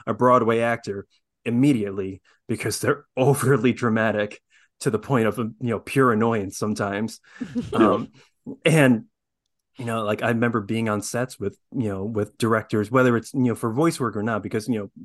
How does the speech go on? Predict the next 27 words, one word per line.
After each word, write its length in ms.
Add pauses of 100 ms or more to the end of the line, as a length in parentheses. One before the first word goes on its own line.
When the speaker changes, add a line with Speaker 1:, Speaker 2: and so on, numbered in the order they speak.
Speaker 1:
for, 220
if 120
we're 120
doing 420 (340)
voice 300
work 240
at 140
a 40
home 200
studio, 520
it'll 200
be 200
this 200
kind 180
of 60
setup 340
where 160
you'll 160
be 160
on 160
Zoom 240
and 80
they'll 100
be 160
coaching 380
you 140
through 280